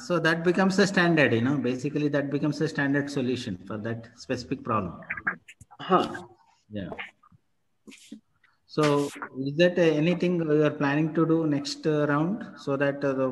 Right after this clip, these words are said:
Speaker 1: for those audience who are really interested to take this for, forward, you know, basically if some of the projects you want to share?
Speaker 2: So what we can do is that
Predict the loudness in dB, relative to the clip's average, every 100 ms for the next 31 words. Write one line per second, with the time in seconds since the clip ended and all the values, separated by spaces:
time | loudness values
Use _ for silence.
0 | -2 -4 0 0 0 0 -2 -2 -2 -4
1 | -8 -10 -6 -4 -4 -4 -6 -4 -4 -4
2 | -4 -8 -8 -10 -8 -10 -8 -8 -8 -10
3 | -8 -10 -10 -12 -20 _ _ _ _ _
4 | -4 0 0 0 -2 -4 -4 -4 -6 -6
5 | -4 -2 -4 -6 -6 -4 -2 -6 -4 -4
6 | -2 -4 -6 -8 -4 -4 -6 -8 -8 -8
7 | -10 -16 _ _ _ _ _ _ _ _
8 | _ _ _ _ 2 4 8 8 8 4
9 | 6 4 4 2 2 2 2 6 6 6